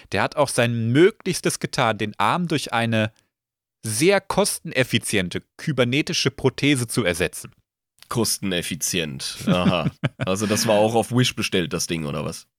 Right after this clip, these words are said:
Speaker 1: Ja, die O P ist auch schief gegangen und Ponda Baba ist dabei fast gestorben.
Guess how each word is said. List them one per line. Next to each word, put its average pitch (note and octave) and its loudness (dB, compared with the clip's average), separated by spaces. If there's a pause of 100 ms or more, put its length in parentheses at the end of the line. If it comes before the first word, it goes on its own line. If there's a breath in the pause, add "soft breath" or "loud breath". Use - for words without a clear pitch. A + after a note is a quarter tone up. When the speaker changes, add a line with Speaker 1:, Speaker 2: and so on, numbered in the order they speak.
(120)
Speaker 1:
Ja, A2 2
die G#2+ -8
O A2 -4
P B2 -2
ist A#2+ -2
auch G2 0
schief - -4
gegangen C#3+ 0
und A#2+ -6
Ponda A2 2
Baba G#2+ 2
ist - -4
dabei F#2+ 0
fast - -4
gestorben. A2+ 2